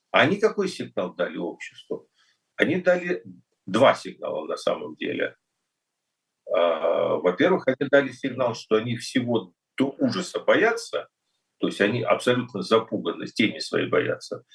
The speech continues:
А второй сигнал они дали, что они на самом деле, а, с точки зрения морального уродства,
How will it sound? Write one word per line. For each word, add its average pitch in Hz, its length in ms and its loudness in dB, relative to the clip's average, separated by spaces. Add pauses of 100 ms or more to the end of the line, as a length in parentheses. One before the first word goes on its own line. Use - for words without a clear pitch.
(260)
А - 80 8
второй 214 340 6
сигнал 117 560 2 (320)
они 117 240 4
дали, 85 400 4
что - 680 0 (100)
они 98 280 2
на - 320 0
самом 117 300 -2
деле, 127 480 2 (420)
а, 90 240 6
с - 140 -12
точки 120 320 -2
зрения 107 340 0
морального 95 500 2
уродства, 101 800 2